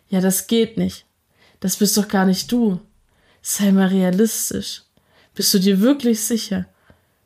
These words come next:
Und irgendwann haben sie es geglaubt.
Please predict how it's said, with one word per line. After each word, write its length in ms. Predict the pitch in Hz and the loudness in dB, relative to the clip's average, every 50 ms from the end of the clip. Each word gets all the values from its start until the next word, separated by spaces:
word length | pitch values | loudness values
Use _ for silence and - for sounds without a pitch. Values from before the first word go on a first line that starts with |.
| _ _ _ _ _ _ _ _ _ - | _ _ _ _ _ _ _ _ _ -2
Und 160 | 196 196 - | 0 0 0
irgendwann 880 | - - 233 247 254 254 240 202 196 185 185 190 190 226 277 285 - - _ _ _ _ _ _ _ _ _ _ _ _ _ _ _ _ | 0 0 2 4 4 4 2 2 2 0 2 0 0 -2 -2 -4 -8 -16 _ _ _ _ _ _ _ _ _ _ _ _ _ _ _ _
haben 180 | - - 165 160 | -14 -14 -12 -10
sie 140 | - - | -10 -10
es 120 | 165 - - | -10 -10 -12
geglaubt. 520 | - - - 247 247 233 214 214 - - | -16 -10 -6 -4 -2 -2 -4 -6 -10 -20